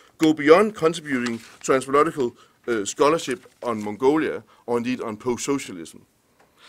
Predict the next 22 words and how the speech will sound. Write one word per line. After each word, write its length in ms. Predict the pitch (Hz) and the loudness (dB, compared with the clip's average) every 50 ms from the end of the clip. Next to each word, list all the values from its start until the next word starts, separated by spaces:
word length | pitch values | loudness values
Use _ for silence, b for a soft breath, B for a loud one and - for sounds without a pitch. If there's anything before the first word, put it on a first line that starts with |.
| b b b b b b b | b b b b b b b
The 140 | 127 143 | 2 4
ambition 420 | 156 147 135 - 202 233 214 202 185 | 4 4 6 4 2 2 0 -4 -4
is 120 | 160 156 | -6 -6
to 120 | - 175 - | -6 -8 -2
outline 640 | - 147 165 208 202 - 147 123 117 113 113 117 110 - | 2 2 2 2 2 2 2 2 2 0 -2 -6 -6 -8
a 60 | 135 | -10
general 420 | - - 156 160 180 208 196 180 143 | -6 -2 -2 0 2 4 2 2 0
theory 420 | - - 180 190 202 196 170 139 | -2 -6 -2 0 2 2 2 2
of 120 | 123 - | 0 -2
hustling, 460 | - - 165 165 - - 113 98 78 - | -2 -4 -4 -4 -4 -8 -10 -10 -10 -12
if 120 | 101 - | -10 -6
you 100 | 120 107 | -4 -4
like, 280 | 95 90 85 - _ _ b b b b b b b | -2 -4 -6 -10 _ _ b b b b b b b
that 160 | b 143 143 | b -8 -4
takes 260 | - - 190 190 196 - | 0 2 2 2 2 0
transition 540 | - 175 156 - - 202 208 - - 220 | -6 -6 -4 -4 -2 -2 -2 -4 -6 -6
seriously 640 | 214 - - 165 143 123 110 107 113 127 120 117 139 - B B B B B | -4 -2 0 2 2 2 0 -2 -6 -8 -14 -16 -16 -18 B B B B B
as 160 | B 156 151 | B -2 -2
a 60 | 170 | -2
universal 580 | 147 160 156 151 139 151 170 185 214 208 - 151 | -4 -2 -2 0 2 4 6 6 6 6 2 -10
predicament 640 | - 165 147 - 170 165 165 135 107 98 98 104 _ b b b b | -12 -6 -2 -2 -2 0 -2 -4 -6 -6 -8 -10 _ b b b b
imbued 460 | b 147 135 - - 131 131 135 135 | b -10 -8 -6 -2 -2 -2 -2 -4